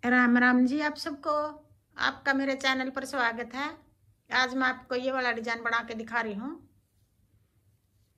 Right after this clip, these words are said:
आप इसको लेडीज कार्डिगन में, जेंट्स स्वेटर में, जैकेट में, कहीं भी डाल सकते हो।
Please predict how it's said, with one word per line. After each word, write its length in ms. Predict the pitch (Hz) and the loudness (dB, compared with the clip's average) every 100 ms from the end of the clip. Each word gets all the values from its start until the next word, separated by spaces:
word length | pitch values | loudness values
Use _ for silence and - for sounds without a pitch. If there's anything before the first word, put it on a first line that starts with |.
| _ _ _ _ _ | _ _ _ _ _
आप 240 | 226 233 240 | -2 -2 -4
इसको 280 | 226 254 | -6 -4
लेडीज 340 | 240 226 214 214 | -2 -2 -2 -4
कार्डिगन 520 | 226 226 233 254 262 | -4 -2 -2 -4 -4
में, 420 | 262 262 269 269 _ _ _ - | -4 -4 -6 -10 _ _ _ -18
जेंट्स 420 | 208 226 226 226 | -6 -2 -2 -4
स्वेटर 340 | 262 240 240 | -4 -4 -2
में, 360 | 269 269 269 277 - _ - | -2 0 -2 -6 -12 _ -12
जैकेट 460 | 220 220 226 247 | -6 -4 -4 -6
में, 320 | 262 269 269 269 - _ _ _ _ _ _ _ _ _ _ _ _ _ _ _ _ _ _ _ _ _ _ _ _ _ _ _ _ _ _ _ _ _ _ _ _ _ _ _ _ 247 | -4 -2 -2 -6 -12 _ _ _ _ _ _ _ _ _ _ _ _ _ _ _ _ _ _ _ _ _ _ _ _ _ _ _ _ _ _ _ _ _ _ _ _ _ _ _ _ 0
कहीं 200 | 240 220 | 0 0
भी 140 | 240 | 0
डाल 220 | 240 226 | 0 0
सकते 340 | 220 220 - 220 | -2 -10 -6 -6
हो। 180 | 233 | -4